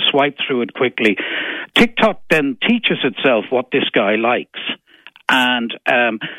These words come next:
I would say to any parent who is, who, whose kid has got, uh, TikTok, sit down with them and, uh, tell TikTok what you like. It's quite easy to do. Um, it's the best we've got at the moment, aside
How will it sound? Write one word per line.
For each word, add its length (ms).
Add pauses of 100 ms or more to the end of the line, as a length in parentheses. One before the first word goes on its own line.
(180)
I 180
would 260
say 160
to 140
any 220
parent 460
who 300
is, 140 (360)
who, 260
whose 160 (100)
kid 260
has 360
got, 300 (360)
uh, 200 (120)
TikTok, 420 (320)
sit 120
down 280
with 100
them 260 (140)
and, 400 (300)
uh, 260 (240)
tell 300
TikTok 580
what 180
you 60
like. 260
It's 120
quite 340
easy 240
to 140
do. 260 (420)
Um, 260 (180)
it's 200
the 60
best 320
we've 220
got 260
at 80
the 80
moment, 400
aside 320